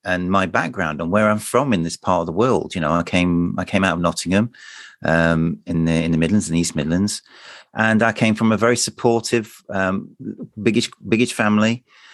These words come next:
um, that, um, w-, so we were able to talk about issues, and, uh, that, that kept me very grounded.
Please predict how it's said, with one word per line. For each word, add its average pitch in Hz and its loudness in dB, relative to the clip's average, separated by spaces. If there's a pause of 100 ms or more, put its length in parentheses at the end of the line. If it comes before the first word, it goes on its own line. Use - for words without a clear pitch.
(240)
um, 101 2
that, 110 -2
um, 117 0
w-, 123 2
so 127 -2
we 127 2
were 127 4
able 131 0
to - -12
talk 147 -2
about 87 -2
issues, 71 -8 (180)
and, 92 0
uh, 98 4
that, 110 -4
that 110 -2
kept 113 -4
me 104 0
very 92 2
grounded. 95 0